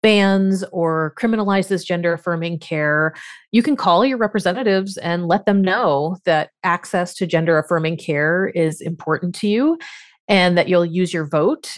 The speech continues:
and your political donations to reflect that. Don't forget that our, our representatives are our employees. They work for us. And so, um, we should feel free to make our voices heard. If you're a clinician or a care provider, even if you're not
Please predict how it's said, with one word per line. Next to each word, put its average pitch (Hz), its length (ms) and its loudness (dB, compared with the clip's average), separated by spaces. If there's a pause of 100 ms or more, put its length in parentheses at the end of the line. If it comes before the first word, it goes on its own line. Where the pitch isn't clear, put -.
(120)
and 170 340 0
your 165 100 -2
political 165 380 -2
donations 156 760 -4
to 160 100 -8
reflect - 480 -6
that. 190 300 -2 (440)
Don't 330 220 4
forget 208 320 2
that 170 120 2
our, 165 360 2 (460)
our 247 180 2
representatives 226 640 0
are 170 320 -2
our 202 280 0
employees. 165 680 -6
They 220 300 4
work 202 280 -2
for - 240 -6
us. - 460 -10
And 170 220 -2
so, 165 400 2 (540)
um, 175 280 4
we 190 140 0
should 202 200 0
feel 190 200 0
free 170 320 -4
to 151 440 -2 (300)
make 170 220 2
our 165 100 4
voices 151 380 -4
heard. 147 400 -10 (720)
If 240 140 2
you're 311 200 2
a 320 60 0
clinician 240 960 -2
or 190 160 2
a 165 60 0
care 175 240 -2
provider, 196 760 0
even 415 220 2
if - 220 -4
you're 240 100 -2
not 196 680 -2